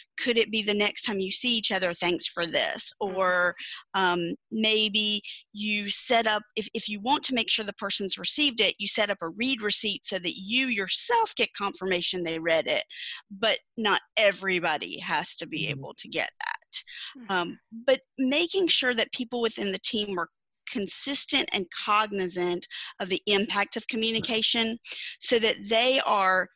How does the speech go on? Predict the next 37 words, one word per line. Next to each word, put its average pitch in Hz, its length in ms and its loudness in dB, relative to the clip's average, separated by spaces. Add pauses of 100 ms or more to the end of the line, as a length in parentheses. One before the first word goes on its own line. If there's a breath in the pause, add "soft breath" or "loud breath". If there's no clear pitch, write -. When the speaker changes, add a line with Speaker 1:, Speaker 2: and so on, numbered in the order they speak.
(140)
Speaker 1:
short, - 500 0
sweet, 240 380 -2
to 226 200 2
the 214 100 -2
point, 208 640 0 (640 loud breath)
and 208 200 2
communicating 208 720 0
only 180 280 -2
what - 140 -6
needs 170 240 -2
to - 80 -4
be 160 80 -6
communicated. - 580 -4
And 208 180 -2
one 403 260 2
shorthand 247 640 2
that 160 120 -2
really 196 240 0
is 165 100 -6
helpful 190 340 -4
for 233 160 -4
people 247 460 -2 (420 loud breath)
is 233 280 4
if 240 160 -2
it's 370 180 -2 (240)
one 226 380 0
sentence, 214 840 -2 (320 loud breath)
rather 247 380 2
than 285 200 2 (100)
putting 240 280 0
it 220 140 0
in 220 120 -2
the 196 180 -4
body 180 360 2
of 240 100 0
the 254 200 -2
email, 254 320 2